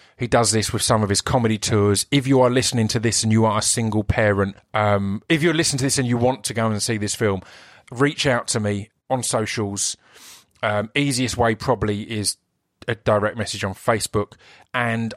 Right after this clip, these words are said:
I will sort out covering your childcare, uh, costs. Not covering your childcare personally. I'm not gonna come and babysit for you. I need to be at the screenings, but I'll cover your childcare costs. Uh, we'll f-,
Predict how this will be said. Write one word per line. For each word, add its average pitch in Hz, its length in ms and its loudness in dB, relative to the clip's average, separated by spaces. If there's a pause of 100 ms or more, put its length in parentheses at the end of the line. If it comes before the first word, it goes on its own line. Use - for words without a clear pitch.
I 120 140 4
will 110 800 -2 (200)
sort 123 300 -2
out 107 200 -4
covering 98 540 -2
your 98 520 -2 (340)
childcare, 98 480 -2 (240)
uh, 92 340 -2 (140)
costs. - 540 -6 (220)
Not 147 220 -4
covering 113 320 -2
your 101 80 -4
childcare 107 340 -2
personally. 104 380 -2
I'm 101 60 -6
not 110 100 -4
gonna 98 160 -6
come 104 200 -4
and 95 100 -8
babysit 107 380 -4
for 90 200 -6
you. 92 80 -6
I 95 60 -2
need 101 180 -6
to - 80 -12
be 95 140 -6
at - 80 -18
the 107 40 -12
screenings, 101 380 -4
but - 160 -2 (840)
I'll 147 80 2
cover 143 200 0
your 143 120 2
childcare 127 500 2
costs. - 720 -2
Uh, 107 280 2
we'll 123 140 2
f-, - 480 -12